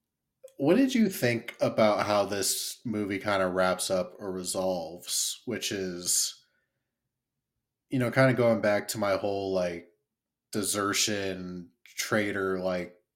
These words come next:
we're, we're all for, like, willy-nilly shooting people because they're, like, quote-unquote cowards or something.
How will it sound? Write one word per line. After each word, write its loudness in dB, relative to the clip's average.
we're, 2
we're 6
all 6
for, 0
like, 0
willy-nilly 0
shooting -2
people -4
because -4
they're, -2
like, -10
quote-unquote -6
cowards -6
or -8
something. -8